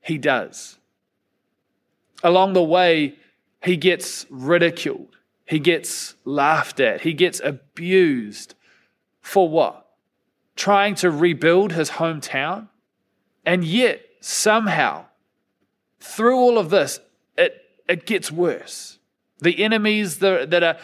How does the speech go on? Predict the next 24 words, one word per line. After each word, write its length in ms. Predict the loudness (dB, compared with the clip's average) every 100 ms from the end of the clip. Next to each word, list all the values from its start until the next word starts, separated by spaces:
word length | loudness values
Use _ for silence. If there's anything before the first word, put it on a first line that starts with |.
| -14
ridiculing 920 | 0 2 4 0 2 2 2 -4 -6
him 340 | -4 -4 -4 -16 _
now 380 | -4 0 2 4
all 180 | 4 2
of 80 |
a 60 | 0
sudden 440 | 0 2 2 -2 -12 _
begin 320 | -2 2 2 0
to 160 | -2
physically 920 | -2 -4 -2 0 0 -2 2 2 2 -6 -20 -4
attack 460 | -4 -2 -4 -4
him 240 | -6 -8 -10 _ _ _ _ _
and 220 | 0 2
the 80 | -2
people 380 | 0 -2 0 2
that 140 | 2
are 40 |
helping 340 | 2 0 -2 -4
to 100 | -4
build 240 | -2 -2
the 80 | -2
wall. 420 | -4 -4 -4 -8 _ _ _ _ _ _
So 340 | -2 0 0 -6 _ -14
now 720 | -2 0 2 2 2 0 -8